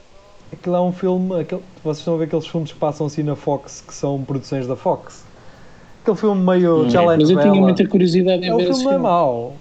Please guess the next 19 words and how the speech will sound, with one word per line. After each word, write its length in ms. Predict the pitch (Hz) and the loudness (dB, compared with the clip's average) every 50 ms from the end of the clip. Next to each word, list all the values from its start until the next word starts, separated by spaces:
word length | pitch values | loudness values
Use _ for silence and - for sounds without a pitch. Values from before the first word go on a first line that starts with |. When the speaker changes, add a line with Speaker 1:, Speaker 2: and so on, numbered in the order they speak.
| - - | -8 -4
Speaker 2:
Não 120 | 156 165 | -2 0
é 80 | 170 156 | 0 2
Speaker 1:
Não, 60 | 208 196 180 147 | 2 2 0 0
Speaker 2:
mau? 80 | 139 139 | -2 -2
Speaker 1:
não 100 | 147 180 | -2 -2
é 80 | 196 | -2
mau, 420 | 185 160 131 123 120 117 120 123 135 - - | -2 -2 -2 -2 -4 -4 -4 -6 -10 -12 -12
mas 260 | 131 135 139 131 123 | -8 -8 -6 -6 -6
não 180 | 135 139 135 135 | -4 -4 -2 -2
é, 640 | 139 139 139 139 139 139 139 139 139 143 143 143 147 147 - - - - - - - - - - - - - | -2 -2 0 0 -2 -2 -2 -2 -2 -2 -4 -6 -8 -12 -18 -20 -20 -20 -20 -20 -20 -20 -20 -20 -20 -16 -6
pá, 120 | - 233 185 | -2 0 2
é 260 | 151 151 160 170 170 | 2 2 2 0 0
tele-, 400 | 170 - 196 196 196 196 196 208 202 | 0 0 0 2 2 2 0 0 -2
é 100 | 202 185 | -2 -2
telefilme, 600 | 180 208 202 202 196 - - 202 214 233 208 170 | 0 0 2 2 0 0 0 -2 -2 -2 -2 -2
estás 200 | 143 147 139 147 | -2 -2 -2 -2
a 40 | 147 | -2
perceber? 320 | 139 - - 151 175 196 190 | -4 -6 -4 -2 -2 -2 -2
É, 500 | 156 139 135 135 135 135 135 139 143 | -2 0 0 2 2 2 0 0 -2